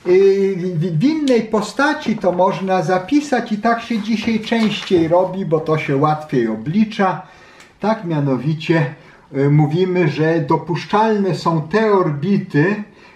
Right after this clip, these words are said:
elektronu, na którym jego moment pędu, czyli masa razy prędkość razy promień, to się nazywa moment pędu w fizyce klasycznej, tak, są równe,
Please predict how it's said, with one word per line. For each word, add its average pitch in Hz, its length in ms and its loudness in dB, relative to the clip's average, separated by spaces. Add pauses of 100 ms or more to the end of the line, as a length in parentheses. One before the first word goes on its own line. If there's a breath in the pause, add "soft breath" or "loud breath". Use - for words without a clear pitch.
elektronu, 202 840 2
na 160 200 0
którym 170 540 0
jego 143 380 2
moment 139 540 -2
pędu, 135 760 0
czyli 113 320 -6
masa 120 640 -2
razy 131 480 -2
prędkość 123 880 -4
razy 110 640 -2 (460 loud breath)
promień, 139 840 -4 (460)
to 131 140 -2
się - 160 -6
nazywa 120 520 0
moment 123 500 -2
pędu 113 460 -4
w 175 60 -4
fizyce 180 760 0
klasycznej, 196 1300 -4 (720 loud breath)
tak, 226 280 -6
są 202 340 0
równe, 156 760 0